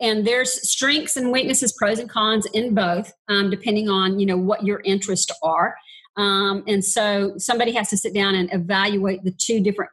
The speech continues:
kinds of concepts side by side and look at what they like better. A lot of people like the fact that they get paid out in two years and that you're inside a controlled environment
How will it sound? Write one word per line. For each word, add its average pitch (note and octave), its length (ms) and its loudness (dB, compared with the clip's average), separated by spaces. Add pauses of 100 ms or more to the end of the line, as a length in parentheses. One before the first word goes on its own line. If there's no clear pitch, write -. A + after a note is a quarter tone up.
(140)
kinds G3 260 0
of F#3 120 -8
concepts - 840 -2
side G#3 300 0
by F#3 120 2
side G3+ 300 0
and F3+ 160 2
look G3 200 -2
at F3 240 0
what F3+ 460 -2 (120)
they G3+ 580 0
like F3+ 580 0
better. F#3+ 600 -2 (480)
A - 20 -6
lot F#3+ 240 2
of A3+ 80 -4
people A#3 320 -2
like G3 280 0
the G3+ 80 -4
fact G3 260 0
that F#3 80 -12
they G#3 100 0
get F#3 140 -6
paid G3+ 160 0
out G3 140 0
in G3 80 -2
two A#3 180 -2
years B3+ 580 2
and F#3+ 380 2
that F3+ 140 -2
you're G3 120 0
inside F#3 340 2
a F#3 40 -2
controlled F#3 480 0
environment G#3+ 720 0